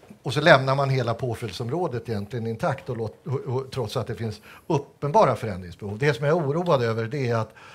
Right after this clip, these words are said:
att man, bland annat mot bakgrund av det parlamentariska läget, har svårt att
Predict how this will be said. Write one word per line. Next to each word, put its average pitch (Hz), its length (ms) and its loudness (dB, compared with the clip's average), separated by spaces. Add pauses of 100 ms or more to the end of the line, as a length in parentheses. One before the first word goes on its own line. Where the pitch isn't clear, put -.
(180)
att 113 280 -2
man, 107 400 0 (440)
bland 135 260 2
annat 110 320 0
mot 123 160 -8
bakgrund 110 440 -2
av 107 120 -6
det 104 120 -6
parlamentariska 101 680 -8
läget, 110 420 -6
har - 300 -6
svårt 131 760 -8 (100)
att 107 360 -4